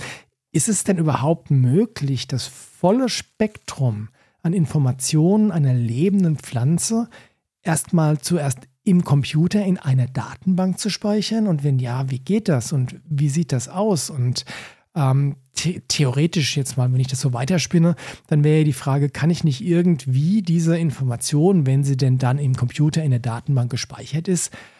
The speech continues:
ähm, wieder so auf eine vielleicht tote Pflanze zurückübertragen, dass die wieder lebendig wird? Also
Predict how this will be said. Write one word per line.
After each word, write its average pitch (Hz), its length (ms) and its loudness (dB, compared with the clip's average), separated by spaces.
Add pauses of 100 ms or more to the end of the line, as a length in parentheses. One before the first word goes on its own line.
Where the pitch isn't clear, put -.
(200)
ähm, 143 400 2
wieder 139 200 2
so 160 420 4
auf 151 380 -2
eine 135 300 0
vielleicht - 500 -6
tote 175 420 2
Pflanze 143 500 -2
zurückübertragen, 143 1040 -2
dass 139 180 -2
die 156 180 0
wieder 151 200 4
lebendig 135 580 2
wird? 175 240 0
Also 147 220 0